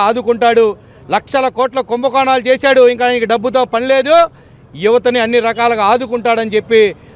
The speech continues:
నువ్వు దొంగ పని చేసినా, చీటింగ్ పని చేసినా, ఫోర్ ట్వంటీ పని చేసినా, నువ్వు జైల్లో పద్దెనిమిది నెలలు ఉన్నా నిన్ను యువతను నమ్మి ఆ అవకాశం కల్పిస్తే నువ్వు మాత్రం మొత్తం ఈ రాష్ట్రంలో ఉన్నటువంటి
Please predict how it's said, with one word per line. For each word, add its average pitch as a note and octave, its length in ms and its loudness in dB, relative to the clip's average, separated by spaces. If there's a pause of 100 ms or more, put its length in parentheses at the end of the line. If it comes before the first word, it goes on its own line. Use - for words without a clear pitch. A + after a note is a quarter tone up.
(100)
నువ్వు G#3+ 160 2 (200)
దొంగ A#3 200 0 (120)
పని B3+ 200 0
చేసినా, B3 300 0 (120)
చీటింగ్ B3 360 -6
పని A#3 160 -2
చేసినా, A#3 260 0 (120)
ఫోర్ A#3 200 2
ట్వంటీ A#3+ 300 0
పని A3 180 -6
చేసినా, A3+ 280 -2 (440)
నువ్వు G3 160 0 (100)
జైల్లో C#4+ 260 0 (100)
పద్దెనిమిది A#3+ 360 -4
నెలలు A#3 200 -4
ఉన్నా C4 160 0 (420)
నిన్ను F#3+ 180 -6 (100)
యువతను A3 340 -2
నమ్మి G#3+ 280 0 (720)
ఆ - 20 2 (140)
అవకాశం G#3+ 480 -4
కల్పిస్తే G#3 460 -2 (440)
నువ్వు F#3 240 -6
మాత్రం G3+ 320 -2 (400)
మొత్తం G#3 340 -2 (200)
ఈ - 20 -10 (300)
రాష్ట్రంలో G#3+ 400 -4
ఉన్నటువంటి G3+ 420 -2